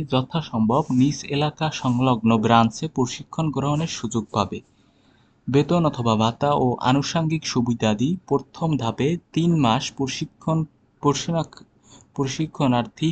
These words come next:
হিসাবে ব্রাঞ্চ পর্যায়ে সংশ্লিষ্ট পদের কাজকর্ম হাতে কলমে শিখবেন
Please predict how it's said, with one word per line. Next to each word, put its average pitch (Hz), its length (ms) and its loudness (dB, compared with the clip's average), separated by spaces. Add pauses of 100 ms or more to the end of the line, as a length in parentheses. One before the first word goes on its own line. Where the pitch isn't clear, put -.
(120)
হিসাবে 127 400 -2 (640)
ব্রাঞ্চ 135 440 6
পর্যায়ে 156 540 0
সংশ্লিষ্ট 127 520 -2 (140)
পদের 123 320 2
কাজকর্ম 147 600 -2 (140)
হাতে 127 320 -6
কলমে 117 420 0
শিখবেন 131 460 0